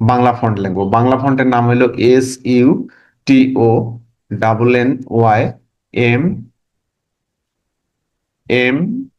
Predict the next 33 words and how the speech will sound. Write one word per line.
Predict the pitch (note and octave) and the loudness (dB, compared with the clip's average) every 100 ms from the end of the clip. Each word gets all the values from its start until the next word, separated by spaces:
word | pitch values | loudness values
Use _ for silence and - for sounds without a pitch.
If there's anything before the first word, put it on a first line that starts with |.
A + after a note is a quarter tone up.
| B2 | -4
জে, | A2 G#2 E2+ - _ _ _ _ _ _ _ _ _ _ _ _ | 0 0 -2 -10 _ _ _ _ _ _ _ _ _ _ _ _
এম | A#2 C3+ C#3 | -2 2 2
জে | C3+ | 2
লিখেছি। | A#2+ A#2 A#2 A#2+ C#4 - - | 2 0 0 0 -2 -4 -6
এরপর | C3 C3+ D3 C#3+ | -4 0 0 2
আমি | C#3+ C#3 C#3 | 2 0 0
এন্টার | D3+ D3+ D#3 D3+ | -2 0 0 0
কিতে | F3+ C3+ A#2+ | -2 -4 -4
প্রেস | G#2 G2+ | -4 -6
করব। | F#2+ F2 E2+ - - - | -6 -6 -6 -10 -20 -8
এন্টার | - C#3 D3+ C#3 | -2 0 0 -2
কিতে | D3 D3 C#3+ | -2 -2 -2
প্রেস | C3+ C3+ | -2 -2
করলে | - B2+ A#2 A#2 - _ - | 0 2 2 -2 -8 _ -4
আমার | A#2 B2+ A#2+ A#2+ - - - | 0 2 0 -2 -6 -10 -2
এই | A#2 A#2 | 0 0
কার্সারটি | A#2+ A#2+ C3+ C3+ | -2 -4 -2 0
এখানে | B2+ B2 A#2 | 0 0 0
চলে | A#2 G#2+ | 2 2
আসবে। | G#2 G#2+ E3 | 0 -2 0
এরপর | D3 C3 B2 B2+ - | 0 -2 -2 -2 -2
আমি | A#2+ B2 A#2 | -2 -2 -2
কিবোর্ড | B2+ B2 B2+ B2+ | 0 0 0 -4
থেকে | B2 A#2+ - - _ _ _ | -2 -2 -2 -8 _ _ _
কন্ট্রোল | B2 B2 B2 C#3 C3+ C#3 C#3 | 0 0 -2 0 0 0 -2
অল্টার | C3+ B2+ A#2+ B2+ A#2+ A#2 - _ _ - | -2 0 0 0 0 -2 -12 _ _ -2
চাপ | A#2+ A#2+ | 0 2
দিয়ে | C3 | 2
ধরে | A#2+ A#2+ A#2+ | 2 2 2
একবার | C3 A#2+ A2+ B2 | 2 0 0 0
বিতে | A2+ C3+ D#3 C#3+ | 0 -2 -2 -2
প্রেস | C3+ G#2+ - | -2 -4 -4
করব। | F#2+ F#2 - | -8 -8 -10